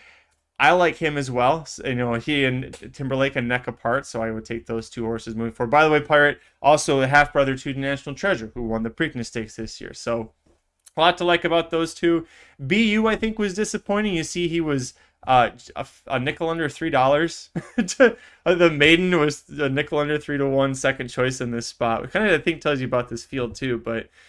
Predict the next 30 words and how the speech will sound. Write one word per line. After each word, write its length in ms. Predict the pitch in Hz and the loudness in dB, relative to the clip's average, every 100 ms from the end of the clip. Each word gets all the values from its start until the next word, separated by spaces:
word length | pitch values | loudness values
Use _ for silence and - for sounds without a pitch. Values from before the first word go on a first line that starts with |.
| _ - | _ -4
um, 420 | 120 120 110 110 _ | 2 4 2 -2 _
you 220 | 165 175 | -2 2
would 160 | 175 - | 2 2
think 320 | - 233 226 | 0 0 2
with 120 | 180 | 0
his 200 | 190 202 | -2 -2
breeding 560 | 165 135 120 113 123 - _ _ | -2 0 2 0 -4 -12 _ _
that 140 | 135 | -2
he 160 | 156 147 | 2 2
would 160 | 135 131 | 0 -2
stretch 340 | - 127 123 | 0 0 0
out 300 | 117 117 113 | 0 2 0
better. 340 | 117 113 120 123 | -4 -2 -2 2
Irad 580 | 131 135 135 139 143 123 | 4 4 6 6 6 0
choosing 380 | - 139 135 127 | -4 -2 0 -2
this 160 | 123 | -4
horse 220 | 139 127 | -4 -2
over 200 | 123 113 | -2 -4
Pirate, 480 | 117 143 143 127 127 - | -2 4 4 4 0 -4
again, 340 | 120 117 123 | -4 -4 -4
you 100 | 120 | -4
would 160 | 117 120 | -4 -4
think 200 | 120 113 | -8 -6
he 120 | 123 | -6
would 280 | 113 110 - - - - _ | -4 -6 -8 -20 -20 -20 _
do 160 | 143 139 | -4 0
better 260 | 135 123 120 | 2 2 0
stretching 500 | - 127 123 113 117 | -2 -2 -2 -4 0
out, 360 | 139 117 - | 2 2 0
but 260 | 117 113 | 0 0